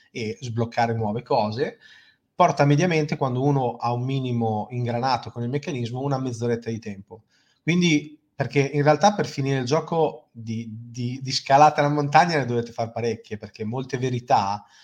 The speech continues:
non è detto che la prima volta che la incontrate automaticamente viene depennata via. Ci sono alcune verità che scappi direttamente, perché magari non ti senti il momento di affrontarla,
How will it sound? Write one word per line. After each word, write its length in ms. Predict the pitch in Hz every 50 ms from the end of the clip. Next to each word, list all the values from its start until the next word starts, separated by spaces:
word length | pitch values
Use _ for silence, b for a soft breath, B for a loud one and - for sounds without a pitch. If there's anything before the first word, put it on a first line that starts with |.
| b b b b b b b _ -
non 140 | 135 135 131
è 40 | 131
detto 260 | 143 175 165 - 151
che 80 | -
la 80 | 139 131
prima 180 | 139 139 135 135
volta 200 | 135 135 131 131
che 120 | 131 131
la 40 | 131
incontrate 1080 | 131 123 - 135 123 123 131 135 143 139 139 139 - 147 147 147 147 147 147 147 - _
automaticamente 760 | - - 127 120 120 123 123 120 - - 127 135 139 139 139
viene 200 | 123 127 120 120
depennata 500 | 113 117 - - 113 117 117 110 - 117
via. 320 | 113 117 110 107 101 98
Ci 120 | 98 - -
sono 160 | - 117 113
alcune 200 | 110 - 127 123
verità 360 | 117 123 120 117 - 139 147
che 200 | 143 - 120 117
scappi 600 | - - - 120 113 110 - - 135 139 - - _ -
direttamente, 800 | 117 110 98 92 - 101 107 107 107 104 104 - 127 147 - b b b b
perché 180 | b - 107 101
magari 220 | 107 107 113 120
non 140 | 120 117 113
ti 80 | 113 -
senti 260 | - 117 110 - -
il 60 | 110
momento 240 | 113 117 117 113 113
di 60 | 113 107
affrontarla, 720 | - - 117 117 117 120 107 95 98 101 110 131 170 -